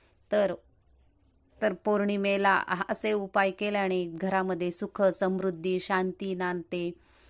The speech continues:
आणि तुमच्या ज्या काही अडचणी आहेत त्या नक्कीच दूर होतात आणि भगवान विष्णू आणि माता लक्ष्मी यांचा तुमच्यावर कायम असा आशीर्वाद राहील.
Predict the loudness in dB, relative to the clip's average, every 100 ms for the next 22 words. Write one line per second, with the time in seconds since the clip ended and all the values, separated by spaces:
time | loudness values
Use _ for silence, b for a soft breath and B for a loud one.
0 | B B 2 6 6 4 0 0 0 2
1 | 4 4 4 2 2 2 4 2 0 0
2 | 2 0 0 -4 -4 -4 -4 -6 -4 -4
3 | -4 -4 -2 -4 -2 -2 -2 -6 B B
4 | B 0 2 2 2 0 2 2 2 2
5 | -2 -4 -4 -4 0 0 0 -2 -2 -2
6 | -2 -2 -4 -4 -2 -2 -2 2 2 2
7 | -2 -4 -2 0 0 -2 -6 b b b
8 | 2 4 2 -2 -2 -2 0 -2 -2 -2
9 | 0 0 0 -2 -2 -4